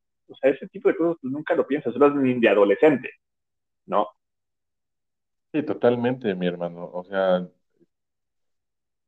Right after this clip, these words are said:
Speaker 2: ya de adulto, bueno, si tienen la fortuna de tener un coche, el, el asegurar el coche, que dicen, "Eh, pues, de niño te subías al coche, ya,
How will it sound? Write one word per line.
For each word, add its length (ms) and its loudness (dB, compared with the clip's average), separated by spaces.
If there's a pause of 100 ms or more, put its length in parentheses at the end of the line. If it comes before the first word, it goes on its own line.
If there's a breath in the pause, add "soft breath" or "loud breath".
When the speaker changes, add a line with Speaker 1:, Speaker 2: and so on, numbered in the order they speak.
(360)
Speaker 2:
ya 160 0
de 100 4
adulto, 480 4
bueno, 240 0
si 120 -14
tienen 320 -2
la 120 2
fortuna 360 -2
de 80 2
tener 260 0
un 140 0
coche, 400 2
el, 340 -4 (280)
el 100 -20 (240)
asegurar 440 -2
el 160 -4
coche, 540 -4 (1080)
que 120 -12
dicen, 420 0
"Eh, 240 2
pues, 200 -2 (480)
de 100 2
niño 440 2
te 100 -2
subías 340 2
al 120 -4
coche, 340 2
ya, 240 4